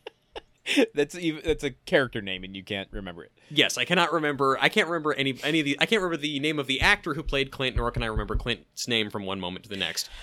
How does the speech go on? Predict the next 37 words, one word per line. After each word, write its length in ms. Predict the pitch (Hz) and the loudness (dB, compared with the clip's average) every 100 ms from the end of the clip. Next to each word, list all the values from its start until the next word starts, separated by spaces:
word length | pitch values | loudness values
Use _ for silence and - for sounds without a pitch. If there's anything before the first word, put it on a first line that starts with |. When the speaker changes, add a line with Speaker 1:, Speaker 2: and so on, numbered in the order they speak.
| - | 2
Speaker 2:
They 120 | 196 | 2
talk 240 | 208 262 269 | 4 2 6
about 180 | 214 | 6
Speaker 1:
And, 80 | 208 | 6
and 80 | 214 | 2
Speaker 2:
how 120 | 156 | 4
Speaker 1:
let 120 | 156 | 4
me, 160 | 247 233 - | 2 0 0
let 120 | 208 | 2
me 80 | 226 | 6
clarify 360 | 220 165 143 | 8 10 8
real 160 | 120 110 | 6 4
quick, 280 | 110 101 - | 2 0 2
uh, 40 | 135 | 4
and 340 | 127 139 139 | 6 6 6
ask 240 | 135 - | 4 2
you, 260 | 110 101 104 117 | -4 -4 -2 2
uh, 260 | 113 113 - - - - | 4 4 2 -12 -14 -2
when 140 | 160 | 2
you 60 | 170 | 4
say 240 | 240 214 | 6 6
they 440 | 131 107 147 165 143 | 4 6 10 10 8
are 120 | 127 | 2
talking 400 | 139 127 117 110 | 4 2 2 -6
about 220 | 98 95 | -4 -4
it, 140 | 92 - | -4 0
who's 260 | 220 180 | 0 4
they, 240 | 139 147 147 | 6 8 8
and 100 | 120 | 4
what 140 | 127 | 4
are 60 | 120 | 4
they 120 | 107 | 2
doing 380 | 95 107 104 95 | 0 0 0 -2
at 160 | 101 | -6
this 140 | - - | -6 -8
cafe? 420 | 92 85 90 - _ _ - | -8 -6 -10 -12 _ _ 2
Speaker 2:
Okay. 320 | 175 - | 2 2